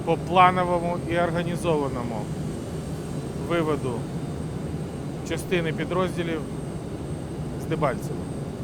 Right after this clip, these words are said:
А, сьогодні ми можемо сказати, що вже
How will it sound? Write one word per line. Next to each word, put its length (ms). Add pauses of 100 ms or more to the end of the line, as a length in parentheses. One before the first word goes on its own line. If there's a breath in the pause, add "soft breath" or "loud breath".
(1600)
А, 220 (320)
сьогодні 320
ми 100
можемо 340
сказати, 540
що 200
вже 240